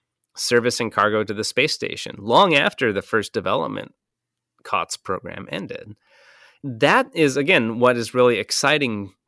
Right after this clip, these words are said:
to me about this larger thing is that when we talk about this sustainability, we're talking about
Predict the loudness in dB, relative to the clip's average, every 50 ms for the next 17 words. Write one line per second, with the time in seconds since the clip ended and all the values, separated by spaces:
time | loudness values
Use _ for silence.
0 | _ -8 -6 -4 -4 -4 -4 -4 -4 -4 -6 -4 -2 -4 -4 -4 -6 -8 -8 -8
1 | -10 -6 -4 -4 -6 -6 -8 -10 -10 -10 -8 -6 -4 -4 -4 -4 -4 -4 -6 -6
2 | -2 2 2 4 4 2 0 -4 _ _ _ _ _ _ _ _ _ _ _ _
3 | _ _ _ _ _ _ _ _ _ 0 0 2 2 0 -2 0 2 2 2 2
4 | 0 2 4 4 4 4 2 -2 _ _ _ _ _ _ _ _ _ _ _ _
5 | _ _ _ _ -6 -4 -4 -2 -4 -6 -6 -8 -4 -4 -2 0 0 0 2 2
6 | 2 4 2 0 2 2 2 4 4 2 2 0 -4 -10 -12 -12 -16 _ _ _
7 | _ _ _ _ _ _ _ _ _ -4 -4 0 2 2 2 2 2 0 2 2
8 | 2 4 6 6 8 8 6 4 2